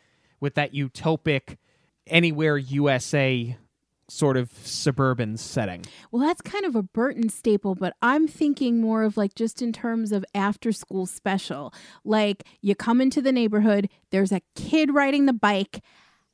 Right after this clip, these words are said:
Speaker 2: house with the family that we're gonna focus on. It, it's like clockwork, and that's about the best part of it.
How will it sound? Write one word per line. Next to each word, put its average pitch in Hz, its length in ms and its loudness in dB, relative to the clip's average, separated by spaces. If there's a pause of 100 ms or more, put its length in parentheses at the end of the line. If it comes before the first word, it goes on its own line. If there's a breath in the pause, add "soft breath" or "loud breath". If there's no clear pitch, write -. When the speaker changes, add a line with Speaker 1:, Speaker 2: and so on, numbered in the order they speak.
(140)
Speaker 2:
house - 680 4
with 214 160 2
the 214 80 2
family 226 380 0
that 208 120 -2
we're 208 120 -4
gonna 202 140 -2
focus 180 400 -6
on. 104 360 -14
It, 226 200 8
it's 214 220 4
like 214 160 2
clockwork, - 720 2 (260)
and 220 160 6
that's 247 200 0
about 226 420 2
the 190 120 0
best 185 300 -2
part 240 240 4
of 220 100 -2
it. - 140 -4